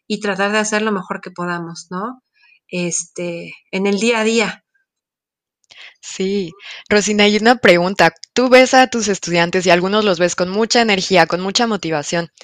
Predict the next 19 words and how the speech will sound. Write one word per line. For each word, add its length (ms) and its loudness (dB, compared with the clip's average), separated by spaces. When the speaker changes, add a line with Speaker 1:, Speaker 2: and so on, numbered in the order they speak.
Speaker 2:
y 100 4
a 100 10
otros 320 2
no 140 -2
tanta? 480 -4
¿Cuáles 300 6
son 160 2
los 160 2
consejos 500 -2
que 140 -2
tú 160 -2
les 180 2
das 240 2
a, 120 4
a 180 0
los 200 -2
que 120 -4
sí 220 -6
tienen 520 -2